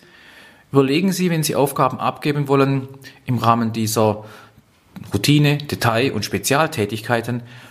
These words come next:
wie kann meine sogenannte systematische Müllabfuhr funktionieren?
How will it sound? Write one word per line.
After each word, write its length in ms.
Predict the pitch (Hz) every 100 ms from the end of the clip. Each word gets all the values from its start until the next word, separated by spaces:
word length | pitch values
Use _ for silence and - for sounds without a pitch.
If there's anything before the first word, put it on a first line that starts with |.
| -
wie 500 | - 104 104 151 180
kann 400 | - 127 127 143 113
meine 380 | 104 104 101 95 -
sogenannte 640 | - 127 120 104 107 98 - - _ -
systematische 1200 | - 196 220 - - 190 123 113 135 - 135 131 - - -
Müllabfuhr 1040 | 107 113 117 113 117 - - 131 113 92 -
funktionieren? 840 | - 139 113 - 131 120 92 87